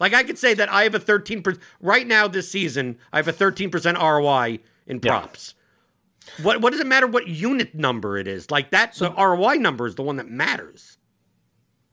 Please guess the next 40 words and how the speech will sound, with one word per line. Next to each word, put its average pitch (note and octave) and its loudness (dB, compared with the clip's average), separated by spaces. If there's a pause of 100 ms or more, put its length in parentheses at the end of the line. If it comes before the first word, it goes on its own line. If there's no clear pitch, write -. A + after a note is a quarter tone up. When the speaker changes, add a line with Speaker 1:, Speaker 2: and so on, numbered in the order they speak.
(140)
Speaker 2:
So, - 0
yes, F3+ 2
the D3 4
R D#3+ 6
O E3 6
I D#3 4
number C#3+ 0
does A2+ 2
matter. F#2 -6 (240)
Speaker 1:
My A#2 4
Speaker 2:
Um, G#3 0
Speaker 1:
units C#4 0
are A3+ 4
different. F#3+ -2
Like, E3+ 2
that's F3+ 0
what F#3 0
I'm, F#3+ 0
like, F#3 -2 (260)
how B3 2
do B3 2
I A#3 6
express, - 0 (240)
"I'm A#3+ 2
up A#3+ 0 (280)
thirty-nine G#3 4
units"? A#3+ -2
It's E3+ -6
like, F3+ 0
I G3 0
don't G#3 0
have G#3+ 2
a G#3 0
unit. F3+ -6 (300)
Speaker 2:
Because C3 0
your A#2+ 0
bet B2 2
size G#2 0
is G2+ -6
variable. F#2+ 0